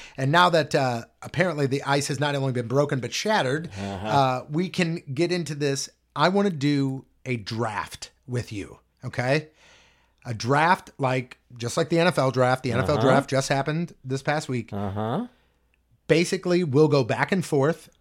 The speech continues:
Speaker 1: and we'll make it even more interesting today. We'll put Mary Beth in the mix as well. And I wanna draft your top five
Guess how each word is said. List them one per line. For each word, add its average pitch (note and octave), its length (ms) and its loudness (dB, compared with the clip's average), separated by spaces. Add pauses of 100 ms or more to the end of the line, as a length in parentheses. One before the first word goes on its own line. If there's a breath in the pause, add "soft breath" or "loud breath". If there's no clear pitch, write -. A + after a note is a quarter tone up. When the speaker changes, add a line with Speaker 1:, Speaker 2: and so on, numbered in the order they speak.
(120)
Speaker 1:
and C3 360 0 (100)
we'll C3+ 160 4
make D3+ 180 4
it D#3 80 0
even D3+ 160 2
more E3 180 6
interesting D3+ 520 -2
today. A#2+ 480 -2 (100)
We'll B2 160 -2
put D3 300 -4
Mary C3 220 4
Beth C#3 260 4
in C#3 80 4
the C#3+ 60 6
mix D3 220 2
as D3+ 140 -2
well. A#2+ 380 0 (440 soft breath)
And B2+ 120 0
I C3+ 60 4
wanna C3+ 240 2
draft C3+ 540 2
your A#2+ 240 0 (100)
top E3 480 2 (540)
five A#2 840 0